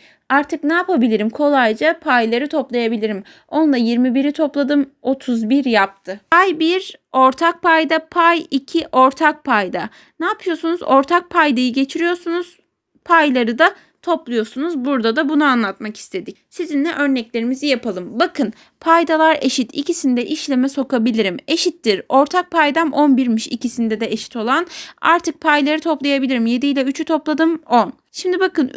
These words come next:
üç bölü sekizler her ikisinde de eşit. Ortak çarpan parantezine alabilirim. Üç bölü sekiz parantezine aldığımda üç bölü sekiz her ikisinde de ortak olduğu için paranteze aldığınızda iki ile beşi toplayıp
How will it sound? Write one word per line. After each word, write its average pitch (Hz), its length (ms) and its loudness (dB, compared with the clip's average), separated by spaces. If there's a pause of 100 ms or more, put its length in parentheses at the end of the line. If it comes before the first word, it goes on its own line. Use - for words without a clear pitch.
üç - 200 -6
bölü 403 180 4
sekizler 359 600 2
her 370 260 2
ikisinde 302 560 -4
de 349 60 0
eşit. 254 400 -4 (340)
Ortak 311 480 0
çarpan 349 500 -4
parantezine 311 680 -2
alabilirim. 262 640 0 (200)
Üç 349 240 0
bölü 339 200 2
sekiz 339 400 -2
parantezine 311 760 2
aldığımda 233 920 2 (120)
üç - 260 -8
bölü 320 160 -2
sekiz 277 420 -4
her 339 200 0
ikisinde 294 560 -4
de 302 80 -2
ortak 269 480 -4
olduğu 277 280 0
için 311 480 -2 (580)
paranteze 285 560 0
aldığınızda 226 720 0 (340)
iki 302 260 0
ile 277 300 4
beşi 294 240 0
toplayıp 269 640 0